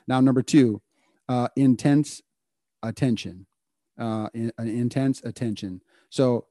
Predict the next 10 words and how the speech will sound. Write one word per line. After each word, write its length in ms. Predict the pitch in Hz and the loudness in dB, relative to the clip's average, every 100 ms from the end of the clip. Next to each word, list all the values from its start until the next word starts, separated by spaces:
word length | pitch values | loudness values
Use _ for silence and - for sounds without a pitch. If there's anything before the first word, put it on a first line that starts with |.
| - | 2
think 160 | 160 | 4
about 240 | 175 139 - | 6 4 4
this. 380 | 120 101 - _ | -2 -2 -12 _
Your 220 | 117 127 | 2 4
brain 400 | 131 117 147 180 | 4 4 4 4
does, 220 | 135 135 120 | 6 4 4
let's 180 | 135 | 0
just 200 | 156 139 | -2 -4
even 200 | 147 127 117 | 0 2 0
say, 360 | 131 120 110 | -2 -2 -6